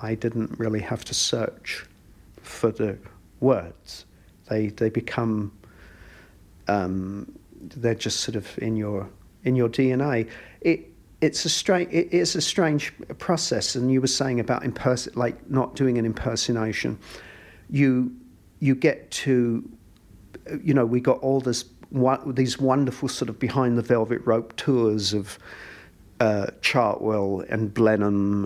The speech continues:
and the War Room and Downing Street, and with the listening to the recordings, watching the footage,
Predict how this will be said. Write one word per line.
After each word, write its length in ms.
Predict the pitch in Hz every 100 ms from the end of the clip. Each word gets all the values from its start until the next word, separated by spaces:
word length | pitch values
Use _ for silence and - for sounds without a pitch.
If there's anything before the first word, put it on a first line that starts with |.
| -
and 200 | 113 107
the 60 | 107
War 340 | 113 107 98
Room 540 | 98 95 98 95 95 -
and 220 | 110 120
Downing 360 | 107 101 95
Street, 520 | - - 98 95 - - - - - - - - -
and 800 | 98 104 107 104 104 104 101 - -
with 420 | 120 117 113 -
the 380 | 120 110 110 - -
listening 500 | 117 117 - 117 110
to 140 | 98 110
the 100 | 110
recordings, 1000 | 104 - - 120 110 110 117 107 - -
watching 360 | 107 - 117
the 60 | 101
footage, 760 | - - 113 110 107 - -